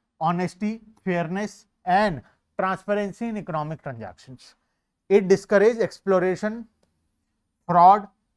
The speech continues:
speculation and unethical business practices। तुम कोई भी प्रकार का अनएथिकल बिजनेस प्रैक्टिसेस नहीं कर सकते। इस्लामिक इकोनॉमी बहुत अच्छा इकोनॉमी होता है, तुम्हें पता है वहां पर जो इस्लाम के laws,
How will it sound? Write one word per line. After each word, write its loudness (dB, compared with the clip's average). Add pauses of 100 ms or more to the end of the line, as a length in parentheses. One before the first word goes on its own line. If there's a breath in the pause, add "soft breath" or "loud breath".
(120)
speculation -2 (100)
and -6
unethical -4
business -6 (320)
practices। -10 (300 soft breath)
तुम -4
कोई -2
भी -4
प्रकार 0
का -2
अनएथिकल -6
बिजनेस -12
प्रैक्टिसेस -12
नहीं -8
कर -4
सकते। -8 (280 loud breath)
इस्लामिक -6
इकोनॉमी -8
बहुत -12
अच्छा -12
इकोनॉमी -12
होता -12
है, -10
तुम्हें -10
पता -4
है -2 (400 soft breath)
वहां -2
पर -8
जो -6
इस्लाम -10
के -8
laws, -4